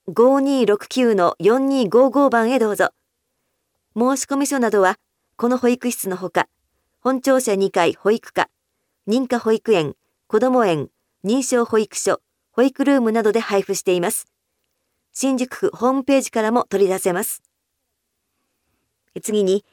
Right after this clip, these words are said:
四月から実施しています。ファミリーサポートセンターの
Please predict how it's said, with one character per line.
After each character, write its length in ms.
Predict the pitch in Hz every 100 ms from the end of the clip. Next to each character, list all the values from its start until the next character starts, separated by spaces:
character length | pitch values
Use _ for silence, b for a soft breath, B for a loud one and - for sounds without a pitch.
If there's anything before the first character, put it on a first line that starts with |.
| _ -
四 160 | -
月 200 | 269 294
か 120 | -
ら 100 | 247
実 220 | 202 190 190
施 80 |
し 60 | 196
て 100 | 196
い 80 | 190
ま 100 | 196
す。 180 | - - _ _ _ _
フ 80 | -
ァ 40 |
ミ 120 | 240 277
リ 100 | 277
ー 20 |
サ 120 | 262
ポ 140 | 254 262
ー 40 |
ト 80 | 254
セ 160 | 262
ン 100 | 247
タ 180 | - 190
ー 20 | 180
の 260 | 165 -